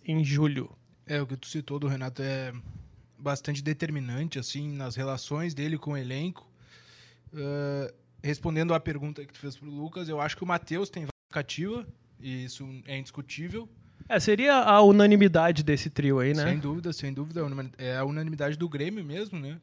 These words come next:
Speaker 2: Do meio campo, assim, é, é ele. Sempre foi desde o ano passado. E acho que o P P e o, e o Caio vão ter que brigar pelo espaço. Eu só fico com uma pulga, e aí eu divulgo com, eh,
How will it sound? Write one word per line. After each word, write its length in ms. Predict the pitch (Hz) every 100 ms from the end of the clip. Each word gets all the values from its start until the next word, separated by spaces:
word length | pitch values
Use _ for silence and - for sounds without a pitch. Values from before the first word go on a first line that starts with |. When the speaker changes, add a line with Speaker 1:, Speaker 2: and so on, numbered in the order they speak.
| _
Speaker 2:
Do 160 | 131 131
meio 200 | 135 143
campo, 320 | 139 185 185
assim, 340 | - 147 190
é, 300 | 143 117 113
é 40 | 117
ele. 360 | 127 156 208 _ _ -
Sempre 260 | 135 131
foi 200 | - 139
desde 200 | 147 139
o 40 | 139
ano 80 | 135
passado. 500 | 131 - 120 170 185 _ - - - _ _ _ -
E 520 | 139 143 147 147 147 131
acho 280 | 139 156 -
que 460 | 185 180 180 175 170 165
o 40 |
P 180 | 165 175
P 540 | - 147 156 165 165 151
e 100 | 143
o, 340 | 123 110 165
e 80 | 143
o 80 | 135
Caio 340 | - 131 151
vão 220 | 156 175 180
ter 160 | 160
que 280 | - 175 156 - -
brigar 440 | 147 156 139 147
pelo 200 | - 160
espaço. 560 | 147 - 127 180 - - - -
Eu 120 | 165
só 100 | 175
fico 220 | - 220
com 60 | 214
uma 120 | 190
pulga, 400 | 151 170 185 156
e 80 | 139
aí 80 | 139
eu 80 | 139
divulgo 320 | 139 135 135
com, 320 | 139 135 143
eh, 120 | 127